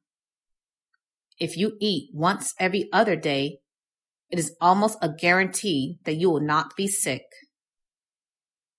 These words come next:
The Orthodox Jews are a people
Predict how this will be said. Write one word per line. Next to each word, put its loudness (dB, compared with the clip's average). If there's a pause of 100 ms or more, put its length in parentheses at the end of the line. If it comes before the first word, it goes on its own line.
(120)
The -4
Orthodox 2 (100)
Jews -2 (300)
are 6
a 0
people 0